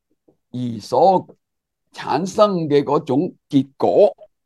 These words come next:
啊，就好似呢度裏面，啊，鏡像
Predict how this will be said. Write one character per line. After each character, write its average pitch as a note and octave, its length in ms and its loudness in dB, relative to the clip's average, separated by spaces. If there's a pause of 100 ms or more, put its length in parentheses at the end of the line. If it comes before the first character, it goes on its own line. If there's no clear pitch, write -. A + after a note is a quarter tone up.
(300)
啊， - 280 -4 (480)
就 B2+ 240 2
好 B2 120 0 (160)
似 - 160 -8
呢 D3+ 440 0
度 F3+ 180 2
裏 C3 200 0
面， D3+ 260 -2 (560)
啊， B2+ 160 0
鏡 D#3 500 -2
像 C3+ 300 -2